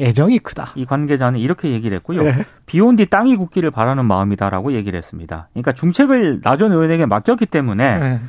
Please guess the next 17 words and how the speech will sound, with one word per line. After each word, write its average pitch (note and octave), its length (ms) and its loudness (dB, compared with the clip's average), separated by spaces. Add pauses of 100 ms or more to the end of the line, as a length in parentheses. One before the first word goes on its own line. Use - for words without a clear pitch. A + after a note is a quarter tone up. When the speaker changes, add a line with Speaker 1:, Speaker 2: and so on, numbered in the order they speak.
(140)
Speaker 2:
더 D3 160 2
이상 F3+ 220 0
마찰 C3+ 280 0
없이 D#3 200 -4
임무 G3 240 0
수행을 D#3+ 280 -2
좀 C3+ 140 -4
해줬으면 F#3+ 400 0
좋겠다라는 C3 720 0
뜻인데, A2 580 -2 (580)
다만 A#3 300 2
대통령실 G#3+ 640 4
입장이 G#3+ 260 2
조금 D#3+ 200 -2
바뀐 E3 300 2
건 E3+ 140 2
있습니다. E2+ 480 -8